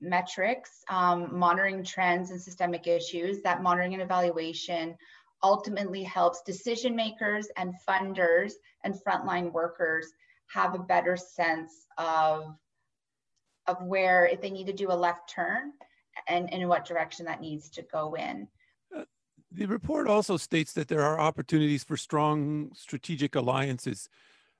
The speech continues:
Speaker 2: Can you give us some examples and also explain to us what are the barriers that are preventing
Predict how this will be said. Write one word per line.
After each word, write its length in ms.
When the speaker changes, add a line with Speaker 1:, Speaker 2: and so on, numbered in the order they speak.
Speaker 2:
Can 200
you 120
give 200
us 260
some 240
examples 800
and 260
also 440
explain 400
to 120
us 160
what 200
are 120
the 120
barriers 520
that 120
are 80
preventing 800